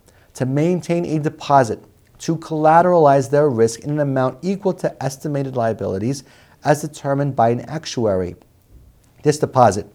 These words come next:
which can be posted in cash, letters of credit, security bo-, surety bonds, or securities, limits the sh-, employer's ability to use the cash or credit line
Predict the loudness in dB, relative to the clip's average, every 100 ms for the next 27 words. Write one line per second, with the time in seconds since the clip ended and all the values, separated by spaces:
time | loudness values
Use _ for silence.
0 | _ -20 -20 -4 -2 0 0 0 0 0
1 | 2 0 -2 -4 0 2 2 0 -4 -14
2 | -20 -18 4 8 8 6 2 4 6 6
3 | 2 -6 2 4 4 2 2 2 2 4
4 | 4 4 2 4 4 4 2 2 2 0
5 | 4 6 4 -2 -10 -20 2 4 4 2
6 | -2 -2 -6 0 4 6 6 4 4 4
7 | 2 -2 -4 -2 -2 -4 -2 -2 -2 -6
8 | -2 -2 0 0 -2 -4